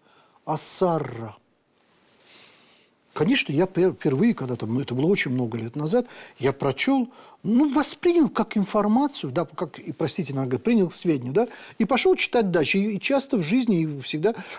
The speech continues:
а, отныне, ну, да, называю Авраама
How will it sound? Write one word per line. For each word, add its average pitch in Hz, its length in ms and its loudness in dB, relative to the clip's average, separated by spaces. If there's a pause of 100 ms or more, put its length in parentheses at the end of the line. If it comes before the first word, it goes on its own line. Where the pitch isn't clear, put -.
(120)
а, - 160 -2
отныне, 214 380 4
ну, 170 220 2 (200)
да, 190 320 0
называю 160 600 2
Авраама 160 520 2